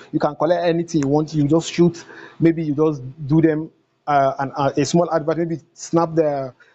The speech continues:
uh, uh, logo or maybe use their handle, and they, they'll just let you shoot. They'll even give you some free stuff from the shop. But back then, we suffered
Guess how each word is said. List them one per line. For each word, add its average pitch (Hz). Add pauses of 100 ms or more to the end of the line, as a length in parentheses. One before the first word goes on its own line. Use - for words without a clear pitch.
(120)
uh, 147
uh, 139
logo 165
or 160
maybe 165
use 147
their 147
handle, 165 (140)
and 147
they, 156
they'll 147
just 170
let 156
you 147
shoot. 151
They'll 175
even 247
give 202
you 196
some 156
free 170
stuff 151
from 143
the 143
shop. 139 (680)
But 151
back 202
then, 269
we 151
suffered 147